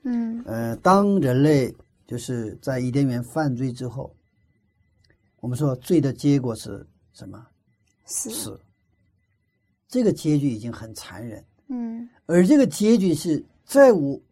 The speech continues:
Speaker 2: 本人看来不是不残忍，是对上帝看来非常残忍。就是，就像我们的子女死了，这个父母是，真的是，应该是最痛苦的事情，对吧？
Speaker 1: 嗯。
Speaker 2: 那作为一个创造出上帝，我们在天上的父，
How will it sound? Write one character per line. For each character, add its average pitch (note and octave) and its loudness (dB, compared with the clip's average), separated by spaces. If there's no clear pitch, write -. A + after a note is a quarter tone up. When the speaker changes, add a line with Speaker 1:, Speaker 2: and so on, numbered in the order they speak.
Speaker 2:
本 C#3 4
人 G#3+ 2
看 A3+ 0
来 F3+ 0
不 D3+ -6
是 F3+ -2
不 D3+ -8
残 C3+ -8
忍， C3 -4
是 E3 -8
对 F#3 -6
上 C4 -2
帝 E3 0
看 D3+ -2
来 C3+ -2
非 C3+ -8
常 B2+ -8
残 - -18
忍。 C#3 -20
就 A3 0
是， G3+ 4
就 A3 2
像 G3+ 4
我 E3+ 0
们 F#3+ 4
的 G#3 4
子 D#3+ -2
女 F#3+ 2
死 C3+ -8
了， A2 -12
这 C4+ 0
个 A3+ 0
父 C4+ 0
母 F3 2
是， D#3 -4
真 C4+ 6
的 B3+ 6
是， F#3 0
应 C#4 -2
该 C#4 6
是 A#3 -2
最 D4+ 2
痛 A#3+ -2
苦 - -8
的 C3+ -8
事 B2 -14
情， C#3 -18
对 F#3+ -6
吧？ E3+ -2
Speaker 1:
嗯。 A#3+ -12
Speaker 2:
那 D4 6
作 D#4 2
为 D4 6
一 C4+ 2
个 B3+ 0
创 C#4 0
造 A3+ 0
出 A3 -2
上 G#3 -2
帝， F#3+ -4
我 G3+ 0
们 B3 2
在 A#3+ 6
天 C4+ 0
上 A#3+ 0
的 A#3+ 0
父， G#3 -6